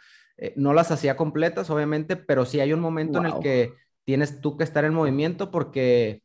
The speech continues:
Speaker 1: pues, obviamente como maestro las personas te están viendo y cuando están cansadas es como que están viendo al maestro, ¿no? A ver, si él se está moviendo,
Speaker 2: Sí.
Speaker 1: es como que, "Ah, yo también me tengo que mover", ¿no? Entonces sí había momentos en los que yo hacía el ejercicio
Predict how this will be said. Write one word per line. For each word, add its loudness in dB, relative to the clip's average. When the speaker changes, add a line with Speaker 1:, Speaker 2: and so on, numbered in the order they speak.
Speaker 1:
pues, -8
obviamente 2
como -2
maestro -2
las -2
personas -6
te -10
están -4
viendo 0
y -6
cuando 2
están 2
cansadas 2
es -2
como -4
que -4
están -2
viendo 0
al 4
maestro, -2
¿no? -4
A -4
ver, -4
si -2
él 2
se -4
está -2
moviendo, 2
Speaker 2:
Sí. 6
Speaker 1:
es 0
como 2
que, 0
"Ah, 6
yo 4
también 0
me 0
tengo 0
que -2
mover", 2
¿no? -6
Entonces -2
sí 0
había 6
momentos -2
en -2
los -6
que -6
yo 0
hacía -2
el -2
ejercicio -6